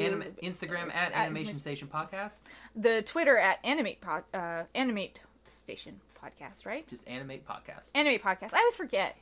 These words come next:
Speaker 1: Yeah, 'cause
Speaker 2: Like, I
Speaker 1: Twitter
Speaker 2: follow
Speaker 1: sucks.
Speaker 2: you
Speaker 1: It won't
Speaker 2: guys
Speaker 1: let
Speaker 2: all
Speaker 1: you,
Speaker 2: the time.
Speaker 1: you should follow the show that you're on.
Speaker 2: Well, I do.
Speaker 1: <laughs>
Speaker 2: And then it's like, but I forget the handle. So every time I go to tag you, I go, "Oh, wait, wait, wait, wait, wait, wait, wait. It's not that." <laughs>
Speaker 1: Yeah. Should probably change that. But I can't put Animation Station Podcast in there.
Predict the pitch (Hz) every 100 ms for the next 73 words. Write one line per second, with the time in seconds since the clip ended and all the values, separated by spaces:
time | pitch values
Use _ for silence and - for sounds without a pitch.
0 | - 196 214 185 170 381 427 277 349 349
1 | 440 480 403 415 381 381 415 - 269 294
2 | 302 320 294 311 330 320 151 202 233 -
3 | 165 147 131 123 135 110 - 113 98 -
4 | - - - 294 302 262 - 330 302 196
5 | 240 - _ _ _ _ - 262 294 302
6 | 320 339 294 277 - 311 226 277 - 247
7 | 262 277 214 233 247 294 302 262 269 214
8 | 226 254 226 175 202 190 240 269 233 262
9 | 254 247 247 240 254 220 226 214 220 180
10 | 208 220 202 170 - - 381 - 359 -
11 | - - - 104 - - - - - -
12 | - - - 131 - 117 107 104 101 104
13 | - 104 104 - - 226 - 151 165 147
14 | 156 - 120 120 120 117 117 - 120 -
15 | 117 147 151 107 104 - 101 101